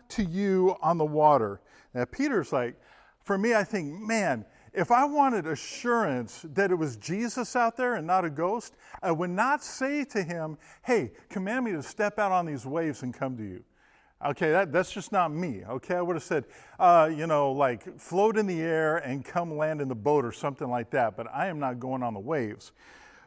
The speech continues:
But that wasn't Peter. Verse twenty-nine,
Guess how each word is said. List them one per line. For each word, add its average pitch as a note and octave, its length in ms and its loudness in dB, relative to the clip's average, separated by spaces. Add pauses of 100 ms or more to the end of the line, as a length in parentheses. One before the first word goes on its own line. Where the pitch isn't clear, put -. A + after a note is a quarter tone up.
(120)
But D#3 160 6
that A#3+ 180 8
wasn't A3 340 2
Peter. G#3 360 2 (1300)
Verse F3+ 260 6
twenty-nine, F#3 800 2